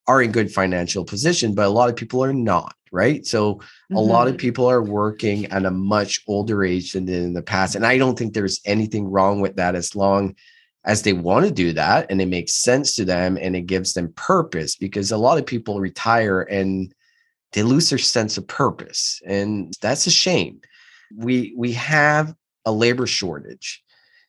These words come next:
Speaker 1: We have a workforce that is quite capable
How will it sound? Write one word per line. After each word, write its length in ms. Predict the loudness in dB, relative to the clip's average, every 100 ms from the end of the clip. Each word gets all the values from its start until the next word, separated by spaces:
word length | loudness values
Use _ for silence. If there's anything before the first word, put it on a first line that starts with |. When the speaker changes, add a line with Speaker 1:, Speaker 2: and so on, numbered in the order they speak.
| _ -8
Speaker 1:
We 300 | -2 0 0
have 560 | 0 2 4 4 2 -2
a 120 | -4
workforce 800 | 2 2 2 0 0 0 0 -2
that 120 | -2
is 160 | -2 -4
quite 360 | -2 0 0 0
capable 840 | -2 -2 -4 -6 -4 -2 -2 -6